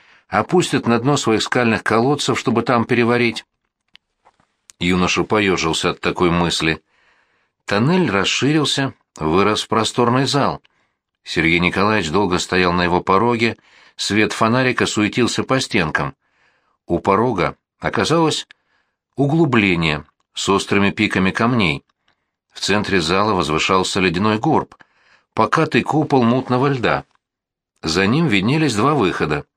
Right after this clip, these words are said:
Слева коридор, уводящий в необозримую глубину. Справа малый ход под самым сводом. К нему нужно было карабкаться по ледяному накату.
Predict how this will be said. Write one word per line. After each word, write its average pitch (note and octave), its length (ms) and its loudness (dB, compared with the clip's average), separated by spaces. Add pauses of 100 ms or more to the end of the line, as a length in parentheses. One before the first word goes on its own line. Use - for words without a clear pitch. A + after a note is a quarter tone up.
(140)
Слева E2+ 440 0
коридор, F#2 560 0 (580)
уводящий F#2 640 0
в F2+ 60 -2
необозримую F#2+ 680 0
глубину. G2 540 0 (440)
Справа F3+ 640 -2 (120)
малый D#3+ 380 0
ход F3 300 0
под B2+ 160 -2
самым E3 340 0
сводом. E2+ 520 0 (800)
К - 100 -6
нему A#2 200 2
нужно G#2+ 260 0
было G2 200 2
карабкаться G#2+ 800 0 (180)
по G#2 80 0
ледяному G2+ 520 2
накату. F#2 560 -4